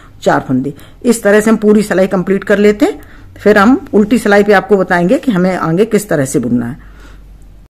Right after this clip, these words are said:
ये पूरी सिलाई हमने इसी तरह से कंप्लीट कर ली है और ये लास्ट के दो फंदे सीधे और दो फंदे हमको लास्ट में उल्टे बुनने हैं।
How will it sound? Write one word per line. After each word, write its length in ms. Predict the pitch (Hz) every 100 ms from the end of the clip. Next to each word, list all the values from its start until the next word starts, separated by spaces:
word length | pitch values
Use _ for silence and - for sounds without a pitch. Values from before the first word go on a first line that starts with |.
| _ - - - - - - 165
ये 140 | 180 208
पूरी 260 | 180 180
सिलाई 260 | 165 180 180
हमने 220 | 165 208
इसी 260 | 220 160 185
तरह 200 | 170 165
से 120 | 170
कंप्लीट 400 | 175 165 180 165
कर 140 | - 175
ली 180 | 185 214
है 80 | 403 - - - 143
और 160 | 160
ये 120 | 170
लास्ट 340 | 208 156 160 -
के 100 | 180
दो 140 | 180
फंदे 300 | 180 180 180
सीधे 380 | 170 175 202 330 - - - - -
और 140 | 156
दो 180 | 143 226
फंदे 300 | 208 170 170
हमको 320 | 160 147 285 403
लास्ट 380 | 151 151 -
में 120 | 208 427 - -
उल्टे 260 | 180 170 151
बुनने 260 | 135 123 120
हैं। 160 | 131